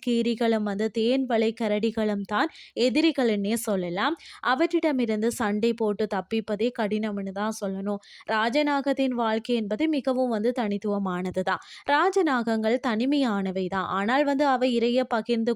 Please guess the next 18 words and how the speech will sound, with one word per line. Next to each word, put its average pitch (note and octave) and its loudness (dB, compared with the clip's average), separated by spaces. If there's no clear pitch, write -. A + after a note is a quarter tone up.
கொள்ளும். A3 0
தங்கள் F4+ 4
கூட்டாளியை B3+ 2
வந்து G3+ 0
கண்டுபிடித்த G#3+ 0
பிறகு G#3 0
தான் A3+ -2
அவை G#3+ 0
தங்கள் A3+ -2
துணையுடன் C4 0
சில A3+ 0
வாரங்கள் G3+ -2
வந்து F#3+ -8
வாழ்கிறதாம். F#3+ -4
அவை A#3+ 2
மிகவும் C#4 0
வந்து G#3 -2
மெதுவாகவே G#3+ 2